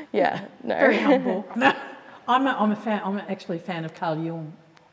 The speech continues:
Speaker 1: I don't know very many names <laughs> yet.
Speaker 2: Yeah, he was a student
Speaker 1: Only
Speaker 2: of
Speaker 1: year eleven.
Speaker 2: Freud's. He was a
Speaker 1: Ah,
Speaker 2: student of
Speaker 1: right,
Speaker 2: Freud's.
Speaker 1: yeah.
Speaker 2: But, um, yeah.
Speaker 1: Yeah.
Speaker 2: You'll love Jung.
Speaker 1: Yeah, really excited.
Speaker 2: Uh, your background or,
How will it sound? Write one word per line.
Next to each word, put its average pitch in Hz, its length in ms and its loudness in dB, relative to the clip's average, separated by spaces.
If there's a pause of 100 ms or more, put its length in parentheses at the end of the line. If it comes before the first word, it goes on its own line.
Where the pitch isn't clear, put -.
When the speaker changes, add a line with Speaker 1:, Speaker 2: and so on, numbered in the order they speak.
(560)
Speaker 1:
I 208 80 -8
don't 226 220 0
know 214 100 2
very 202 200 2
many 196 220 2
names 208 360 4
<laughs> 349 100 -2
yet. 311 180 8
Speaker 2:
Yeah, 349 120 2
he 262 120 -2
was 285 140 -2
a 285 40 -2
student 415 260 0
Speaker 1:
Only 392 120 4
Speaker 2:
of 339 60 2
Speaker 1:
year 311 80 0
eleven. 269 380 2
Speaker 2:
Freud's. - 140 -10 (300)
He 214 80 -4
was 190 180 -6
a 208 60 -6
Speaker 1:
Ah, 220 100 -4
Speaker 2:
student 202 240 0
of 185 40 -2
Speaker 1:
right, 190 200 2
Speaker 2:
Freud's. 202 160 -4
Speaker 1:
yeah. 98 140 2 (420)
Speaker 2:
But, 165 200 -2
um, 165 240 -4
yeah. 160 260 -4 (580)
Speaker 1:
Yeah. - 300 2
Speaker 2:
You'll 180 140 -2
love 165 280 -4
Jung. 156 220 -8
Speaker 1:
Yeah, 196 260 2 (180)
really - 300 0
excited. - 480 -8 (140)
Speaker 2:
Uh, 226 380 0
your 294 300 2
background 208 800 0
or, 180 280 -6